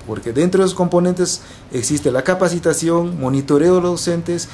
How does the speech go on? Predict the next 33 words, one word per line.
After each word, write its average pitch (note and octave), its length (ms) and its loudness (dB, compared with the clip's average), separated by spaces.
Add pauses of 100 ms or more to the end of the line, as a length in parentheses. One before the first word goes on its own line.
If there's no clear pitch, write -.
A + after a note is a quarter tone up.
(200)
y C#3+ 140 4
construcción C#3 840 0
de A2+ 680 2
aulas C3+ 320 0
multiservicios, A#2 840 -6
centros C3 280 -4
de A#2 100 -6
recursos, - 520 -8 (380)
donde B2 220 -2
va D3+ 120 4
a D3 40 2
ser D#3 200 2
tanto D3 400 0
Yama-, G#2 400 -2 (180)
de A2 80 -6
Naranjos C#3+ 560 -2
y A2+ 120 -10
Supayaco. D3+ 560 0 (520)
Entonces, D3 540 0
este, G#2+ 760 -4 (280)
por G#2 100 -10
parte E3+ 300 2
del D#3 80 0
gobierno D#3 240 0
regional D3 360 -2
se C#3+ 120 -4
va B2+ 80 0
a - 20 4
implementar D#3 640 -2 (340)
esos D3+ 280 -2
centros F3 320 2
de F3 100 2
recursos E3+ 540 -2